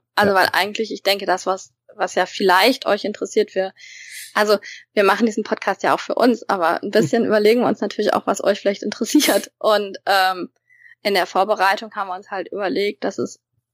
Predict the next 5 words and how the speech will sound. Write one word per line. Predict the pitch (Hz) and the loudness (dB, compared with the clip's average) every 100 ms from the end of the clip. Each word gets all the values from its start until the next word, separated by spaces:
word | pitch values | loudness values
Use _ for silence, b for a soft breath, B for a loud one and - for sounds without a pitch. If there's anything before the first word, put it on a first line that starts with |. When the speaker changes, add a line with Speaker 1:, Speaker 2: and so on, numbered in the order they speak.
| _ | _
Speaker 1:
eventuell | - 196 220 247 208 | -4 0 4 4 4
interessant | 233 233 220 208 | 2 -2 -2 0
sein | 208 196 | 0 0
könnte, | 202 202 220 214 110 - - _ | 0 -2 0 0 2 2 0 _
ähm, | 208 208 196 196 208 214 226 | -2 -2 -2 -2 -4 -6 -8